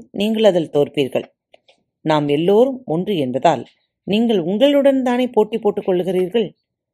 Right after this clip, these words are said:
நீங்கள் உங்கள் மனத்திலிருந்து போட்டி மனப்பான்மையை எடுத்தெறிந்துவிட்டு படைப்பாற்றல் மிக்க மனமாக அதை மாற்ற வேண்டும்.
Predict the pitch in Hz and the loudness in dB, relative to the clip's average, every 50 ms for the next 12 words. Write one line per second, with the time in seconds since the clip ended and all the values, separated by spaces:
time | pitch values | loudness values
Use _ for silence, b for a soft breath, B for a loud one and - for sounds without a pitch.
0 | _ _ _ - 156 170 170 165 160 151 147 143 147 147 143 139 143 147 170 208 | _ _ _ -6 -4 -2 0 2 2 2 0 0 -2 -2 -2 -2 -2 -2 -4 -4
1 | 208 - 214 175 156 147 143 165 180 - _ _ _ - 151 165 165 165 - 202 | -4 -2 -2 -2 0 0 -2 -4 -4 -6 _ _ _ -4 -2 -2 -2 -4 -6 -6
2 | 175 151 151 151 151 - 156 143 139 139 139 131 123 131 143 143 165 - - 185 | -4 -4 -4 -4 -2 -2 -2 -2 -2 -4 -6 -6 -4 -4 -4 -4 -4 -4 -4 -4
3 | 151 131 120 127 127 127 - - 190 151 139 - _ _ _ _ _ _ _ _ | -4 -4 -4 -6 -8 -8 -8 -8 -10 -10 -10 -14 _ _ _ _ _ _ _ _
4 | _ _ _ - 165 175 220 220 226 233 233 220 226 214 196 190 175 170 170 - | _ _ _ 4 4 4 4 2 0 -2 -4 -4 -4 -4 -6 -4 -4 -4 -6 -8
5 | - 247 226 190 160 147 139 135 131 123 131 143 135 - - 139 147 147 139 135 | -8 -6 -4 -2 -2 -2 -2 -4 -4 -4 -2 -2 -2 -2 -2 -4 -4 -4 -4 -4
6 | 131 135 135 - 131 120 127 127 127 123 147 143 | -6 -6 -6 -4 -4 -2 -2 -2 -2 -4 -6 -6